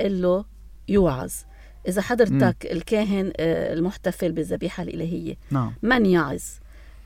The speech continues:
Speaker 1: هل ممكن راهبة توعظ؟ هل، آه، آه، الكاهن المستضيفه، آه، شو في أسس هيك
Speaker 2: مم.
Speaker 1: بتدرسوها؟
Speaker 2: درجات، ما في
Speaker 1: نعم.
Speaker 2: شي بضيع. درجات الكهنوتية، نحن
Speaker 1: مم.
Speaker 2: بنعرف في درجات صغرى اللي هن، آه، أول شي مرتل،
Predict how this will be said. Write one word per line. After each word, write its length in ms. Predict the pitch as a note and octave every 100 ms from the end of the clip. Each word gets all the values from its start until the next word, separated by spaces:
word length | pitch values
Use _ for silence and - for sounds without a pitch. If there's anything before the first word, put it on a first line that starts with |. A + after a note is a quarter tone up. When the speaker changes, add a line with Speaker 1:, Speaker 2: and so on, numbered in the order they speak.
| -
Speaker 1:
هل 200 | F#3+ C4
ممكن 360 | B3+ A#3 A#3+ G3+
راهبة 320 | G#3 G#3 G3+
توعظ؟ 420 | - F#3 E3 F3+ - - - -
هل، 320 | - A3 A3+
آه، 40 | -
آه، 1040 | F#3 F3+ F3+ F3+ F3 E3+ E3 D#3+ - - - -
الكاهن 460 | D#3+ - G#3 F#3
المستضيفه، 960 | F3 F3+ F3 - E3 G3 F#3 - F3+ F#3
آه، 320 | E3+ F3 F3 -
شو 200 | - C#4+
في 220 | C#4+ A#3+ -
أسس 360 | - G3+ - - - -
هيك 100 | C#3+
Speaker 2:
مم. 100 | -
Speaker 1:
بتدرسوها؟ 760 | - G3+ F#3+ - A#3+ G#3+ G#3
Speaker 2:
درجات، 580 | B3 A#3 A#3 E3+ C#3 B2 - -
ما 60 | F#3
في 40 |
Speaker 1:
نعم. 80 | F3+
Speaker 2:
شي 120 | D#3
بضيع. 420 | D#3 C#3 B2 A#2+ A#2
درجات 520 | C#3+ E3+ F3+ E3+ F3+ D3+
الكهنوتية، 600 | C#3+ C3 A#2+ A2+ A2+ B2+
نحن 100 | D#3+
Speaker 1:
مم. 60 |
Speaker 2:
بنعرف 360 | D#3+ E3 D#3 C#3
في 260 | D#3 D#3 D3 - - - -
درجات 560 | - B2 C#3 C#3 C#3+ C3+
صغرى 460 | - B2 B2 C3+ E3
اللي 120 | C3+
هن، 260 | B2 A#2+
آه، 640 | A#2+ A#2+ A#2 - C3+ C3 B2
أول 300 | - B2 A#2+
شي 160 | -
مرتل، 680 | A#2+ A2+ C3 - D#3+ F#3+ A#3